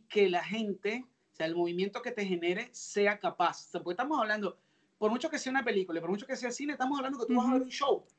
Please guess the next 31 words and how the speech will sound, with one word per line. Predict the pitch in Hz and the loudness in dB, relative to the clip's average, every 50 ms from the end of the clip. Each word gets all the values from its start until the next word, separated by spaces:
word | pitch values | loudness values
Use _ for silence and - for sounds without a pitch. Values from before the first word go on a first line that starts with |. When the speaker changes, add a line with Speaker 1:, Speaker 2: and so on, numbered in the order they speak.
| _ - | _ -2
Speaker 1:
vas | 190 226 | 0 0
a | 240 | 2
ver | 247 269 | 0 0
un | 254 | -2
concierto, | 269 269 247 - 311 262 202 | -4 -6 -6 -4 -4 -6 -4
Speaker 2:
Sí. | - - 226 202 208 - _ - | -2 -2 -4 -4 -4 -8 _ 6
Speaker 1:
¿ya? | 214 247 254 - _ _ _ _ _ _ _ - - | 6 6 6 6 _ _ _ _ _ _ _ -16 -8
Y | - 202 | -6 2
estamos | - 214 196 240 277 269 | 6 8 8 8 8 6
hablando | 247 240 247 247 240 | 4 4 2 2 0
que | 262 | -2
esto | 262 - 277 254 | -2 -4 -4 -6
te | - - 208 185 | -2 0 -2 -2
supera | 180 - 196 185 185 - 226 233 240 254 285 - - _ _ _ _ _ _ - 185 | -2 -2 -6 -6 -4 -2 -2 -2 0 2 2 0 0 _ _ _ _ _ _ 0 2
a | 180 175 175 196 | 4 4 4 4
algo | 214 208 190 170 156 - | 2 0 -2 -6 -6 -8
que | - 190 | -8 -8
es | 190 - - _ - | -8 -8 -12 _ -8
una | 185 214 240 247 233 233 - | -6 -2 -2 -2 -2 -2 -2
película | 220 190 190 196 214 254 254 247 - 208 185 170 165 160 - | 0 0 0 0 -2 -8 -12 -10 -2 -2 0 0 0 -4 -4
con | 175 175 170 160 | -8 -8 -8 -6
trama, | - 196 208 214 220 208 196 180 | -4 -2 0 0 0 -2 -4 -6
con | - 165 165 | -6 -8 -8
un | 170 | -8
montón | 190 196 196 208 208 | -8 -8 -8 -8 -6
de | 214 214 220 | -6 -6 -2
cosas, | 214 214 214 214 262 247 233 - | -2 -2 0 0 -2 -4 -4 -4
y | - 196 175 | -4 -4 -2
más | 175 185 220 247 | 0 0 0 -2
una | 269 254 240 - | 0 0 0 0
película, | 196 180 180 180 226 226 226 214 180 147 - | 0 -4 -4 -4 0 2 4 4 4 2 0